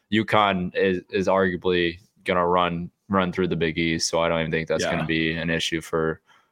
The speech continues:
Speaker 1: um, I mean, Marquette. It's gonna be Marquette, uconn.
Speaker 2: I
Speaker 1: Those
Speaker 2: do
Speaker 1: two
Speaker 2: love
Speaker 1: teams.
Speaker 2: Marquette. I do love Marquette. Marquette, uconn is gonna be must-see T V to me.
Speaker 1: Mm-hmm.
Speaker 2: It's such a contrast. Awesome front court versus awesome back court.
Speaker 1: Yep.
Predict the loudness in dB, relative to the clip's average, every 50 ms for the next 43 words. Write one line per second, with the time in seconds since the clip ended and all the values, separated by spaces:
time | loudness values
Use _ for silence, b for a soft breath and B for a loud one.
0 | b b -6 -4 -2 -2 0 -2 -2 -4 -6 -10 -14 _ _ _ _ _ _ _
1 | _ -6 -2 0 0 2 2 2 2 2 2 2 2 2 2 0 -6 -16 -20 _
2 | _ -12 -10 -4 -2 2 2 2 2 2 2 2 2 0 0 0 0 -2 -4 -4
3 | -2 -2 -2 -2 -2 -4 -2 0 0 2 2 0 2 2 2 0 2 2 0 0
4 | 0 -2 -2 -2 -2 0 0 -2 -4 -2 0 0 2 2 2 2 2 2 2 2
5 | 2 2 0 0 0 0 0 -2 0 2 2 2 2 0 -2 -2 0 -2 -2 0
6 | 0 0 0 2 0 -2 -2 -2 -2 -2 0 0 0 0 -2 -2 -4 -4 -6 -6
7 | -4 -2 -2 -2 -2 -2 -2 -2 -4 -4 -4 -2 -4 -4 -4 -4 -8 -8 -10 -8
8 | -6 -4 -2 0 0 0 0 -2 -4 -2 -2 0 0 0 0 -2 -2 -2 -2 -2
9 | -4 -6 -12 -18 _ _ _ -2 2 2 4 4 2 2 2 2 2 2 0 -2
10 | b b b b b -10 -2 2 2 2 2 0 -4 -2 0 0 0 2 0 -2
11 | -2 -2 -4 -6 -4 -2 2 2 2 0 0 -2 -2 0 0 -2 -4 -4 -8 -8
12 | -8 -4 -4 -6 -6 _ -18 _ _ _ _ _ _ -20 _ -4 -2 -2 -2 -4